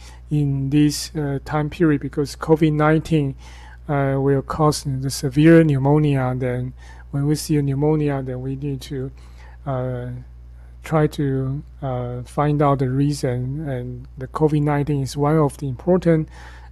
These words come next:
uh, pathogen to cause pneumonia at this time. However, the pneumonia is only one of the abnormal findings, uh, in the chest X-ray images.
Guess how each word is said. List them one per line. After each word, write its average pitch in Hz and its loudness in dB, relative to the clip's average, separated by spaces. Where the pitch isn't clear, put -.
uh, 143 -6
pathogen 139 0
to 139 -6
cause 151 -2
pneumonia 143 4
at 135 -4
this 139 -2
time. 123 -4
However, 165 8
the 160 4
pneumonia 190 10
is 165 6
only 170 10
one 175 6
of 147 4
the 135 -4
abnormal 156 4
findings, 170 2
uh, 120 -2
in 135 -2
the 123 -4
chest 147 -4
X-ray 143 -2
images. 151 2